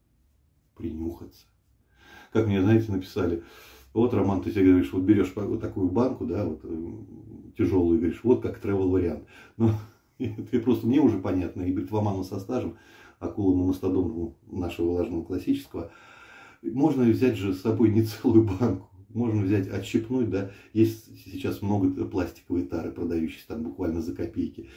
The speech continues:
и просто взять ложкой, зачерпнуть, туда положить, все, будет вам счастье. Э, хочешь в командировку, хочешь в отпуск, хочешь просто куда-то вот поехать ненадолго, да, там, на день, на два, а надо побриться. Особенно тем,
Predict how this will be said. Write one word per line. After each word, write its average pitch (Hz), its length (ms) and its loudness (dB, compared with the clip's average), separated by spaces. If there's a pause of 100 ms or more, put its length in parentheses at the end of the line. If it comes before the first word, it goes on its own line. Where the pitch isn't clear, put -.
(260)
и 139 60 -8
просто 113 300 2
взять 107 300 4 (240)
ложкой, 110 340 0
зачерпнуть, 196 760 -2
туда 131 260 2
положить, 143 520 4
все, 90 340 -4
будет 139 260 -2
вам 127 160 -2
счастье. - 420 -10 (400)
Э, 95 160 0
хочешь 147 320 0
в - 80 -12
командировку, 143 880 2
хочешь - 540 -2 (600)
в 117 120 -2
отпуск, 143 500 0 (360)
хочешь - 260 -2
просто - 320 0
куда-то 92 360 -2
вот 90 120 -4
поехать 110 580 0
ненадолго, 87 580 -4
да, 92 140 -10
там, 82 260 -14 (480)
на 87 120 -2
день, 87 240 2
на 87 120 -2
два, 82 380 -4
а 87 120 -8
надо 85 220 -6
побриться. 85 520 -4
Особенно 90 320 -4
тем, - 240 -6